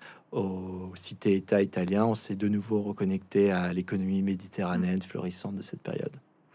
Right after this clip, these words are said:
Speaker 2: Alors dites-moi, euh, euh, cette période, euh, je reste, je reste bloqué un peu au, au, au, en, en treize cents. Elle est traversée par une, vous l'avez évoqué d'ailleurs tout à l'heure, par une famine, euh,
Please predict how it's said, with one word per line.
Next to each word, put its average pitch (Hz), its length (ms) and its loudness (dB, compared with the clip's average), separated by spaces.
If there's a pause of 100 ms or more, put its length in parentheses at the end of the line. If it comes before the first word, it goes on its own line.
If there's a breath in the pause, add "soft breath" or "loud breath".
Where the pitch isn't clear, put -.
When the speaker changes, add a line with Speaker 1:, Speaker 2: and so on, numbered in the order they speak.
(220 loud breath)
Speaker 2:
Alors 139 160 10
dites-moi, 147 460 6 (200)
euh, 123 500 6 (120)
euh, - 80 2 (1120)
cette 139 260 2
période, 143 360 10
euh, 110 380 4
je 120 120 2
reste, 139 280 6 (240)
je 117 100 -4
reste 131 220 6
bloqué 151 320 6
un 127 80 6
peu 127 140 2
au, 117 340 4 (140)
au, - 80 0
au, 113 380 2
en, 113 200 0
en 123 140 2
treize 131 240 2
cents. 156 340 6 (300 loud breath)
Elle 131 160 4
est 123 40 0
traversée 147 420 6
par 127 260 6
une, 113 400 4
vous 120 140 0
l'avez 131 180 6
évoqué 127 260 4
d'ailleurs 123 220 6
tout 120 160 -8
à 123 60 6
l'heure, 135 120 6
par 117 120 4
une 120 80 -2
famine, 170 500 4
euh, 123 540 6